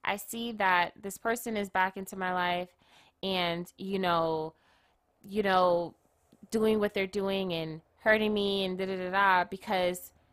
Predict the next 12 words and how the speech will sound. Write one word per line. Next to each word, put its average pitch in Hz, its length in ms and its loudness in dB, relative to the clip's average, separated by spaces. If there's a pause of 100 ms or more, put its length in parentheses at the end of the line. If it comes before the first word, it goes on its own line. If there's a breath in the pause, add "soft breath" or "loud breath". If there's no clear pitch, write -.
it's - 160 -10
not 226 220 2
because 202 340 -2
they're 190 160 -2
coming 196 380 -4
in 185 140 -4
here 180 180 -4
because 180 320 -8
the 180 80 -8
universe 165 520 -6
hates 226 300 -4
me 170 420 -6